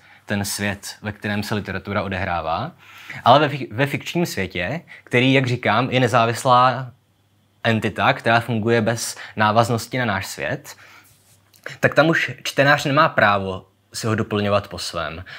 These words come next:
On jediné, co může, je ho rekonstruovat. On může doplňovat nějaká prázdná místa, ale jenom na základě pravidel, která může vyčíst z toho textu,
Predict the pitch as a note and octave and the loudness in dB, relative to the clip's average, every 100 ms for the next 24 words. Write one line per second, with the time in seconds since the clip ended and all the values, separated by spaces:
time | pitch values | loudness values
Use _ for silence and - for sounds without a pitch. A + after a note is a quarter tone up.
0 | - B2 C#3 C3 C3 C3+ C3 D3+ A#2 B2+ | -2 4 4 6 4 4 0 -4 -2 0
1 | B2+ C3 C3 B2+ A#2+ C3 - - C2+ - | 2 2 2 2 0 -4 -6 -10 -10 -12
2 | - - - _ _ _ - - B2 D#3 | -14 -20 -20 _ _ _ -20 2 4 4
3 | B2 B2+ D3 C#3 C#3 B2+ B2 C3 C#3 - | 4 2 2 2 0 0 4 2 2 -6
4 | - - _ _ - A#2 A#2 C3+ C#3 B2 | -14 -16 _ _ 0 4 6 4 4 4
5 | A2+ B2+ C#3 B2 F#2 - F2+ G#2+ E3+ - | 2 2 -2 -2 -6 -6 -4 -2 -4 -10
6 | E3+ A2+ C3 C3+ C3+ C3 C3 B2 C3+ C#3 | 0 6 6 6 2 4 4 2 0 -2
7 | B2 A2 G2 F2+ A2 E3 - - - A#2 | -2 -2 -2 -2 -2 -4 -8 -14 0 4
8 | A#2+ B2 B2+ B2+ - _ _ _ B2+ A#2+ | 6 6 4 0 -8 _ _ _ -4 0
9 | C3+ B2+ - C3+ - - - B2+ B2+ A#2+ | 2 0 0 -2 -2 -6 -2 -2 0 -2
10 | - - | -6 -10